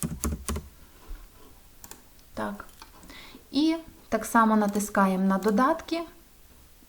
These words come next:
І так само натискаємо на принтер для друку. І пишемо додаток один. Один.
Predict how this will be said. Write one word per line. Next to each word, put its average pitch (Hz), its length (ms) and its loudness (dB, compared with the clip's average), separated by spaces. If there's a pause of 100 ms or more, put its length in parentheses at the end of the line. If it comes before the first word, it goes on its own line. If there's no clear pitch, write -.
(580)
І - 60 -8
так 214 200 -2
само 240 300 6
натискаємо 214 680 2
на 202 80 6
принтер 185 520 -2 (220)
для 233 200 0
друку. 262 480 0 (720)
І 349 120 2
пишемо 220 720 -2 (220)
додаток 202 480 -2 (160)
один. 160 340 -4 (3250)
Один. 185 300 -4